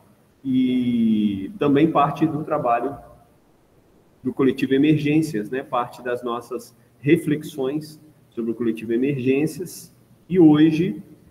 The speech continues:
a gente vai falar sobre jornalismo e desinformação com o meu querido amigo Matheus Soares. É, Matheus é repórter no Desinformante, cobrindo as editorias Internacional e Inteligência Artificial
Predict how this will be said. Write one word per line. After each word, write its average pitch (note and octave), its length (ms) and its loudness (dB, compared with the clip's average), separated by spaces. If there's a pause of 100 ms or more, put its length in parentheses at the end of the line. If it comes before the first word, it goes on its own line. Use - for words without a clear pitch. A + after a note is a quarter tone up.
(260)
a A#2+ 60 -10
gente C3+ 180 -4
vai C3+ 80 -4
falar C3+ 200 0
sobre C3 280 -4
jornalismo C#3 600 0
e B2+ 40 -2
desinformação A#2+ 1000 -2
com C3+ 300 -2
o D3 180 -2
meu B2+ 140 4
querido B2 340 -2
amigo A#2 380 -2
Matheus A#2+ 400 -8
Soares. G#2 840 -12 (640)
É, F2+ 60 -20 (260)
Matheus B2 640 -2 (320)
é A#2+ 100 -2
repórter C3+ 760 4
no C3 100 4
Desinformante, B2 1120 2 (540)
cobrindo C3 340 4
as B2+ 100 4
editorias B2 600 0
Internacional A#2+ 800 0
e C#3 60 2
Inteligência A#2+ 580 0
Artificial B2 1000 -4